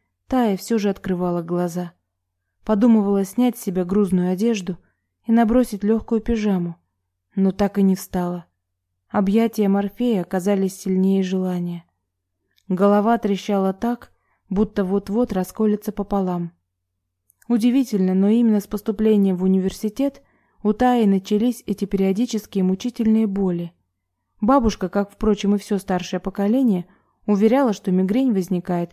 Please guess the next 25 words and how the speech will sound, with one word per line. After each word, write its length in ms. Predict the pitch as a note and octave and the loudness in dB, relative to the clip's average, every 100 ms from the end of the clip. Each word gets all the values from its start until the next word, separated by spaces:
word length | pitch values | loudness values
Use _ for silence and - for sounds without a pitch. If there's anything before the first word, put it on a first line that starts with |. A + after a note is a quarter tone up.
| _ _ _ | _ _ _
из-за 220 | A#3 A3 A#3 | 0 2 2
компьютера, 720 | B3+ A#3 G3 - F3+ F3 E3+ _ _ _ _ | 0 0 -2 -4 -6 -6 -8 _ _ _ _
телефона 640 | G#3+ F#3+ F3 A3+ C4+ G3+ | 0 0 0 0 4 2
и 20 | |
прочих 400 | F3 G3+ B3 G3+ | 2 0 -2 -4
современных 580 | - F#3 F3+ F#3 G3+ G3+ | -8 -4 0 2 2 2
девайсов. 580 | F3 F3+ E3+ E3 - F3 - _ _ _ _ _ _ | 0 -2 -4 -6 -10 -16 -16 _ _ _ _ _ _
Ведь 260 | F#3+ G#3 G#3 | -2 -2 2
яркие 440 | G#3+ F#3+ - F#3 | 2 2 0 -2
дисплеи 640 | F3 F#3+ - F#3+ F3 E3+ | -2 -6 -2 -2 0 -2
гаджетов 600 | E3+ A3+ A#3 G#3 F#3+ E3+ - _ _ | -2 -2 -2 -4 -6 -12 -18 _ _
утомляют 640 | G3 G3+ F#3+ F#3 F#3 A3+ G3 | -2 2 4 4 4 2 0
даже 240 | G3 F#3+ | -2 -2
самого 420 | F#3+ G#3+ G#3 G#3+ | -2 0 2 0
здорового 500 | G#3+ C4 D#4 C4 F3 | 0 0 2 0 -2
человека, 640 | E3+ F3+ F3 F3 F3 E3+ E3+ _ _ _ _ _ | -6 -6 -4 -4 -6 -8 -16 _ _ _ _ _
а 180 | G#3 | 2
студенты 720 | G3+ - F#3+ F3 A#3 B3+ G3+ | 2 0 -2 2 2 2 0
днями 360 | E3+ F#3+ F#3 F#3 | 0 2 2 2
напролет 600 | F3+ F3+ G3+ G#3+ C4+ C#4+ - _ _ _ | 0 0 0 2 0 -2 -12 _ _ _
не 120 | A3 A3+ | 0 2
достают 520 | G#3+ - A3 C4 B3 | 0 0 0 2 2
носа 280 | A3+ A3+ A#3+ | 0 0 -4
из 120 | A3+ | -4
компьютера 640 | B3 A#3 G3 F#3 F#3 F3+ | -4 -2 0 -2 -4 -8